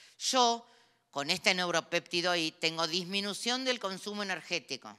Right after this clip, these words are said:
No adelgacé los ravioles. Disminución del A M P cíclico. O sea que en cada célula está enlentecido el metabolismo.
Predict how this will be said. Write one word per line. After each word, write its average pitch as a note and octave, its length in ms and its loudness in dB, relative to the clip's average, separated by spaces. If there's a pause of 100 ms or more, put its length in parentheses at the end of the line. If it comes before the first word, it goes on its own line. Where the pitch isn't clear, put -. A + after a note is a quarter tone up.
(120)
No D3+ 160 -10
adelgacé D#3 540 0
los C3 160 -8
ravioles. A2+ 560 -6 (380)
Disminución A#3+ 800 0
del A#3+ 160 4
A A#3 100 8
M A#3+ 220 2
P A#3+ 240 4
cíclico. F#3 840 -2 (420)
O E3+ 180 0
sea G#3+ 260 4
que G#3 80 0
en G3+ 140 -2
cada B3 580 6 (220)
célula G#3+ 800 -2
está E3 300 0
enlentecido F#3 760 -2
el F3+ 60 -2
metabolismo. C#3+ 800 -6